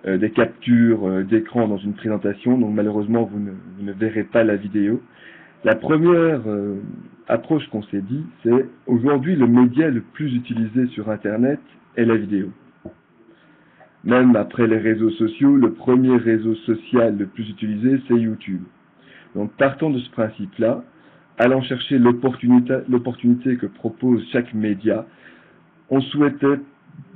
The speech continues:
débuter le cours avec un teaser, avec une vidéo d'introduction, qui aurait pour objectif de venir poser les questions, donc on retrouve l'approche par questionnement, de réactiver certains savoirs antérieurs de l'apprenant et de lui donner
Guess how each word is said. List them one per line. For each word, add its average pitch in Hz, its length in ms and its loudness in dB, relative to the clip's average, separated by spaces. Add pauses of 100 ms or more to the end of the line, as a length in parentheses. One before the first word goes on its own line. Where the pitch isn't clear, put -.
débuter 143 500 0
le 117 160 6
cours 131 380 0
avec 110 240 -2
un 104 100 -2
teaser, 101 580 0
avec 104 220 -6
une 110 140 -2
vidéo 135 400 2
d'introduction, 104 760 -4 (560)
qui 131 100 2
aurait 131 220 4
pour 131 140 -2
objectif 120 460 2
de 117 100 2
venir 110 300 2 (120)
poser 131 320 4
les 110 140 2
questions, 110 360 -10
donc 110 200 -8
on 107 80 0
retrouve 117 320 -4
l'approche 110 380 -4
par - 160 -10
questionnement, 101 560 -10 (460)
de 117 80 2
réactiver 131 680 0
certains 113 300 -4
savoirs 104 340 -4
antérieurs 104 560 -6 (220)
de 104 80 -6
l'apprenant 104 520 -4
et 131 60 0
de 123 80 2
lui 123 100 6
donner 127 300 2